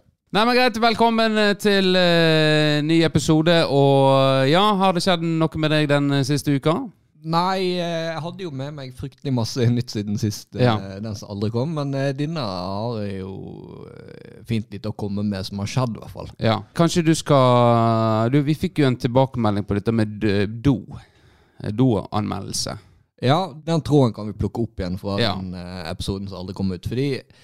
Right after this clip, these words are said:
Speaker 2: Jan hadde jo en anmeldelse for noen uker tilbake av de
Speaker 1: Ja.
Speaker 2: offentlige toalettene her i Florø.
Speaker 1: Ja.
Speaker 2: Og, eh, i bakkant av den så fikk vi jo da en, eh, en tilbakemelding fra en lytter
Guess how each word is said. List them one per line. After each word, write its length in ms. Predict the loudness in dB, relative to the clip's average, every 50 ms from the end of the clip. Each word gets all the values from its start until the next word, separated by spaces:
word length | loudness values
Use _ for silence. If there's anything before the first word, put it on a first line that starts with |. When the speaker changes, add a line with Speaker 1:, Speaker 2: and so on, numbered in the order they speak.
| _ -20 _ _ _ _ _ _ _ 0
Speaker 2:
Jan 380 | 2 2 2 2 0 -2 -6
hadde 240 | -8 -10 -12 -10 -8 -8
jo 180 | -6 -6 -6 -6
en 320 | -6 -4 -4 -2 -2 -2
anmeldelse 680 | -2 -2 0 0 0 0 -2 -4 -8 -10 -10 -10 -12 -10
for 100 | -10 -8
noen 560 | -8 -8 -8 -8 -8 -8 -6 -6 -6 -6 -8 -8
uker 360 | -8 -10 -12 -12 _ -12 -10 -8
tilbake 580 | -6 -6 -6 -8 -8 -10 -10 -10 -8 -8 -10 -12 -14 -10
av 240 | -6 -4 -4 -4 -4
de 100 | -6 -6
Speaker 1:
Ja. 120 | -4 -6 -6 -6 _ -8
Speaker 2:
offentlige 560 | -8 -8 -6 -4 -4 -4 -4 -4 -6 -6 -6
toalettene 540 | -4 -4 -2 -2 -2 -4 -4 _ -6 -4 -2
her 160 | -2 -2 -2
i 80 | -2 -2
Florø. 380 | -2 -4 -4 -4 -6 -6 -6 -8 -12 -20 -20 _ _ _ _ _ _ _ _ _ _ _ _
Speaker 1:
Ja. 160 | -2 -2 -2 -4 -10 _ _ _ _ _ _ _ _ _ _ _ _ _
Speaker 2:
Og, 260 | 0 0 0 0 0
eh, 260 | -4 -4 -4 -4 -4 -4 -6
i 60 | -6
bakkant 580 | -2 -2 -2 -2 -2 -4 _ -6 -6 -6 -6 -8
av 60 | -6
den 100 | -6 -6
så 160 | -6 -8 -8
fikk 320 | -8 -8 -8 -10 _ -12 -4
vi 100 | -4 -2
jo 120 | -2 -2
da 320 | -2 -2 0 0 0 -2 -2
en, 180 | -2 -4 -4
eh, 300 | -4 -6 -6 -6 -8 -8 -8 -10 -14 -18 -20 _ _ _ _ _
en 100 | -10 -8
tilbakemelding 760 | -8 -4 -2 -4 -4 -4 -4 -4 -2 0 0 0 0 -2 -2
fra 180 | -4 -6 -6 -6
en 100 | -8 -10
lytter 360 | -12 -14 _ -12 -14 -12 -14